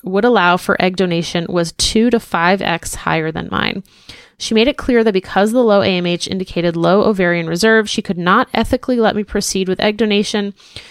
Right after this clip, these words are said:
especially knowing that I wanted to have my own children in the future. Long story short, the entire donation process completely fell apart. Not only did I feel incredibly guilty for getting the recipient couple's hopes up, but I was left spinning by what this might mean for my own fertility.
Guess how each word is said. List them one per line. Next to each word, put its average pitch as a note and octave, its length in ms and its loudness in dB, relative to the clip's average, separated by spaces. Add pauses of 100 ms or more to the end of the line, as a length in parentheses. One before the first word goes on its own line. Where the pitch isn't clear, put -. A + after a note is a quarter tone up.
(160)
especially A#3 420 0
knowing F#3+ 320 2
that F#3 120 2
I F3+ 60 2
wanted E3+ 260 0
to F3+ 100 2
have E3+ 180 0
my E3+ 120 -2
own E3+ 180 0
children D#3+ 320 -6
in D#3 100 -8
the D#3 60 -6
future. - 460 -2
Long G3+ 280 0
story B3 260 2
short, F#3 400 0
the F3 60 -4
entire F3 340 -2
donation G#3 400 0
process F3 380 -2
completely F3+ 460 0
fell - 200 0
apart. - 380 -4 (580)
Not G#3+ 180 4
only B3 180 4
did G#3+ 120 0
I G3+ 60 2
feel G#3 220 0
incredibly A3 480 0
guilty F3 320 0
for F3+ 140 -4
getting F3 260 2
the F3 60 2
recipient F3 440 -2
couple's - 320 -6
hopes C#4+ 300 0
up, B3+ 180 0
but G#3+ 120 0
I G3+ 60 2
was G3 120 0
left F#3 140 -2
spinning E3+ 480 -4
by E3+ 100 2
what E3+ 160 -2
this - 160 -6
might E3+ 140 -6
mean D#3 180 -6
for - 140 -18
my D3+ 140 -14
own D#3 220 -12
fertility. - 640 -6